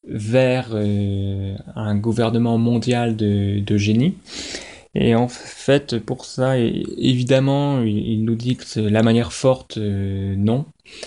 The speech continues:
Euh, et donc, il propose un, un système assez amusant où, en fait, on crée, euh,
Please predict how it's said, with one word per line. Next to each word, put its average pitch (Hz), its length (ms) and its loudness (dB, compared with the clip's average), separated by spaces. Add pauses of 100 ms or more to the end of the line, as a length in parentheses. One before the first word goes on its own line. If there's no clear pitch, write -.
(560)
Euh, 104 480 4
et - 60 -2
donc, 120 220 2
il 123 100 2
propose 135 400 2
un, 104 800 2 (240)
un 113 100 -2
système 127 280 0
assez 127 240 0
amusant 131 560 2 (560)
où, 127 240 4
en 131 180 2
fait, 156 400 0 (320)
on 120 120 -4
crée, 127 380 -6
euh, 135 200 -6